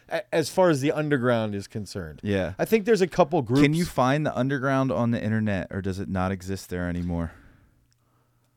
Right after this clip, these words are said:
Speaker 1: I think you can because of social media. I th-, I s-, I think you
Speaker 2: Oh,
Speaker 1: can.
Speaker 2: man.
Speaker 1: But you, they get bigger faster.
Speaker 2: I have this theory. It has not come to fruition. I don't know if it does. But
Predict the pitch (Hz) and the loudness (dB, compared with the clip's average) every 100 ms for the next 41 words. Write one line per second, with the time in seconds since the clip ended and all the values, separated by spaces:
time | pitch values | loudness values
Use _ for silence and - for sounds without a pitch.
0 | - 156 220 175 139 156 147 131 113 117 | -4 0 0 -2 0 2 2 0 -2 -4
1 | 107 117 107 113 101 104 101 95 - 113 | -2 -4 -4 -4 -4 -4 -2 -4 -6 -12
2 | 107 - 113 135 104 95 101 92 90 82 | -10 -10 -8 -8 -10 -10 -8 -8 -8 -12
3 | 98 _ 180 196 160 135 139 143 98 _ | -14 _ 0 2 2 0 2 2 0 _
4 | _ _ 156 131 117 - 113 98 98 92 | _ _ 4 4 0 -2 -4 -4 -10 -8
5 | 104 107 113 - - 131 117 101 87 92 | -4 -4 -4 -8 -4 2 4 4 0 -8
6 | - _ _ 98 92 101 98 104 - 107 | -16 _ _ -10 -4 -4 -2 -4 -4 -6
7 | 107 104 - 101 95 - 82 87 85 92 | -6 -8 -6 -4 -4 -6 -8 -6 -4 -4
8 | 90 87 98 90 80 - _ _ _ 98 | -4 -6 -4 -4 -4 -12 _ _ _ -2
9 | 95 | -2